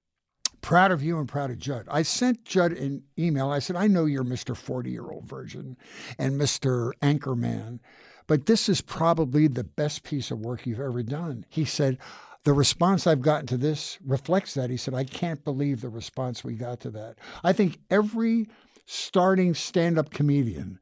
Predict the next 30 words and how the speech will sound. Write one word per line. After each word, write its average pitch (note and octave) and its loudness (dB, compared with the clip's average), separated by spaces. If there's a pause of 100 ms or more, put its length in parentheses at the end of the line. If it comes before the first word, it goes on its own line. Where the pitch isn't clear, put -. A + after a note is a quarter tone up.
(160)
should D#3+ 0
be C3+ 0
forced - 2
to D3+ -2
watch C#3 -2
that. G#2+ -10
It C3+ -10
was C3 -6
so G#3 0
human, G3 2 (260)
and D#3 2
Garry G3+ 6
was C#3 -2
so F#3+ -2
smart F3+ 0
and C3+ 0
zen C#3+ 2
and C#3 -2 (280)
thoughtful. F#3 -2
It F3 2
was C#3+ -2
really E3+ 2
wonderful. C#3 -2
It B2+ -8
was A#2 -6
a A2 -6
great B2 -4
piece A2 -8
of A2+ -8
work. A2 -14